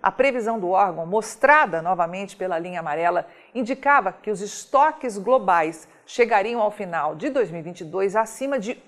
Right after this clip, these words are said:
um bilhão de cabeças de gado, identificado por esse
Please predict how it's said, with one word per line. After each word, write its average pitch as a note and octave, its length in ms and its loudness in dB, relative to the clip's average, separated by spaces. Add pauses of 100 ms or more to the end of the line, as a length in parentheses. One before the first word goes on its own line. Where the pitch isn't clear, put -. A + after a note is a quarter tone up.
um F#4+ 320 -8
bilhão B3+ 640 -2
de E3+ 140 -12
cabeças D#3+ 500 -6
de D3 140 -8
gado, D2 320 -4 (320)
identificado A#3 640 -2
por A3 160 -6
esse G#3+ 420 -2